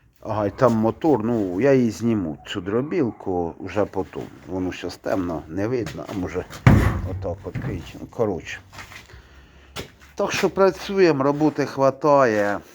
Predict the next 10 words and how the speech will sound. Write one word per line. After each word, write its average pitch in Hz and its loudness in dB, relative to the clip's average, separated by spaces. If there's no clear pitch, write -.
в - -8
такому 92 -2
плані. 92 2
Якось, 92 -8
е, 92 -6
я 101 -2
ж - -12
кажу, 95 -8
оце, 101 -2
оце 110 0